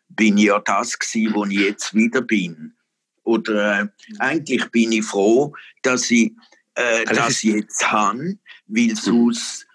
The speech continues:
Speaker 1: müsste ich jetzt nonstop putzen und ordnen und so komme ich gar nicht dazu. Und,
Speaker 2: Ja.
Speaker 1: äh, die Firma ist so,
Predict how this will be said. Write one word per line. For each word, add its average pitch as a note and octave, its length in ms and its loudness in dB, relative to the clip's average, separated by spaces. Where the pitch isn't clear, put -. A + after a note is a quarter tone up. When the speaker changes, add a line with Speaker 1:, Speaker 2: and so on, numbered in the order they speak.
Speaker 1:
müsste A#2+ 420 0
ich A#2+ 60 6
jetzt A#2 200 -2
nonstop B2+ 680 0
putzen B2+ 540 0
und B2+ 240 4
ordnen B2+ 720 2
und B2 180 -2
so C#3+ 160 0
komme B2 280 0
ich A#2 80 -2
gar A#2 260 0
nicht A2 280 0
dazu. C3 440 2
Und, C3 360 2
Speaker 2:
Ja. F#2 200 0
Speaker 1:
äh, B2 300 -2
die - 160 -14
Firma D3 680 0
ist - 380 -6
so, D3 420 0